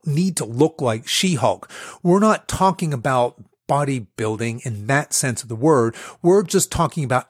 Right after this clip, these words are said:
adding a little bit more lean muscle mass. Okay. All right. So that's really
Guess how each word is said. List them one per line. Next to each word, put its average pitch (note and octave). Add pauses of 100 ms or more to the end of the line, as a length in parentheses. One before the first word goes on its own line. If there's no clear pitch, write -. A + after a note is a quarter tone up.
adding D#3
a C#3+
little C#3+
bit D#3
more C3+
lean A#2+
muscle A#2+
mass. G2 (260)
Okay. F3+ (540)
All G3+
right. C3+ (420)
So -
that's A3
really G3